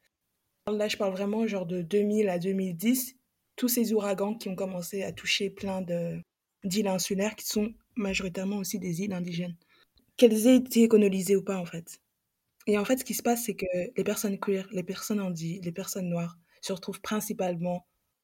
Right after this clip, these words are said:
sans abri. Sauf que qui donne les moyens, en fait, pour que,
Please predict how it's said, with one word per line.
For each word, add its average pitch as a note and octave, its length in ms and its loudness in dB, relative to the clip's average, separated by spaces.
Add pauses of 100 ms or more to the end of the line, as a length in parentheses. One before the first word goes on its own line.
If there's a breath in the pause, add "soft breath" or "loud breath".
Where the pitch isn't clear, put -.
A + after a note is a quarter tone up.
(160)
sans F#3+ 260 -6
abri. F#3 300 -4 (880)
Sauf G3+ 420 2
que F3 1040 2 (640)
qui C4 160 10
donne B3+ 220 12
les A#3 100 10
moyens, G#3+ 360 4
en G#3+ 60 0
fait, A#3 240 -2
pour - 220 -10
que, F3+ 500 0